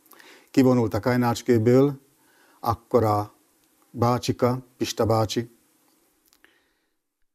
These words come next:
megkérte, hogy de hogyha majd hazaérnek, írjon nekem levelet. A huszár megígérte, elmúlt egy pár hónap, amikor a huszárnak eszébe jutott Pista bácsinak mit ígért.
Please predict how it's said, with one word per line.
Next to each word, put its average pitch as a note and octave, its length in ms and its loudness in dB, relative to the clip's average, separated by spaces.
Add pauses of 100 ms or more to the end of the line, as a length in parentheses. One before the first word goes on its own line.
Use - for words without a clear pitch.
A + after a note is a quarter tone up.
(580)
megkérte, A#2 600 -2
hogy G#2+ 360 -2 (300)
de A#2+ 320 -6 (260)
hogyha B2+ 420 -4
majd A#2 260 -2
hazaérnek, G#2 920 -2 (600)
írjon G#2+ 340 0
nekem F#2+ 300 -6
levelet. - 580 -12 (640)
A A#2+ 240 -12 (240)
huszár A2 340 0
megígérte, A2+ 800 2 (680)
elmúlt B2 440 2
egy - 340 -6 (800)
pár G2+ 220 -12
hónap, C#3+ 400 2
amikor A2+ 460 -2
a - 20 -20
huszárnak G#2+ 500 -6
eszébe G#2 340 -4
jutott G#2+ 300 -4
Pista - 280 -12
bácsinak G2+ 460 -12
mit - 180 -20
ígért. - 440 -20